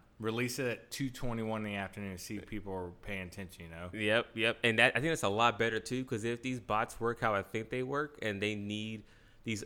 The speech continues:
Speaker 2: other I P addresses and other computers to use to hit it,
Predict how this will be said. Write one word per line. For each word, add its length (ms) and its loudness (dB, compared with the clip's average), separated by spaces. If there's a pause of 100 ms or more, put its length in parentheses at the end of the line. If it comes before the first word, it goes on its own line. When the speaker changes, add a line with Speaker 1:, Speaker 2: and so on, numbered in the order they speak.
Speaker 2:
other 440 4
I 160 6
P 320 -4
addresses 480 -2
and 100 -8
other 160 0
computers 760 -6 (420)
to 100 -2
use 520 -4
to 120 0
hit 180 2
it, 200 0